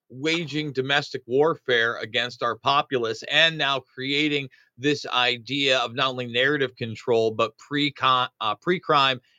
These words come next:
and behavioral assessment. One of the steps in that is successful and powerful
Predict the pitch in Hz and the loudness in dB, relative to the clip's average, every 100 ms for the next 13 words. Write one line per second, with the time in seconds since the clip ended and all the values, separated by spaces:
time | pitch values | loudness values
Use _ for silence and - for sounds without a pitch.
0 | _ 139 143 135 - 160 170 151 151 139 | _ -4 0 -2 2 2 2 0 -2 -2
1 | 131 123 - 170 185 - 143 120 117 - | -2 -6 -2 0 0 0 -4 -2 -2 -8
2 | _ _ - 147 156 135 - 175 175 - | _ _ -6 -4 -4 -8 0 0 0 -4
3 | 131 120 117 120 127 127 127 127 _ _ | -4 0 0 0 0 0 0 -4 _ _
4 | - - 156 - - 160 156 - 165 160 | -20 -6 -6 -4 0 2 2 -4 -4 -4
5 | 156 _ _ - 135 127 - - 147 175 | -6 _ _ -10 -10 -10 -12 -4 2 2
6 | 185 160 - 131 117 117 | 4 0 -2 -4 -4 -6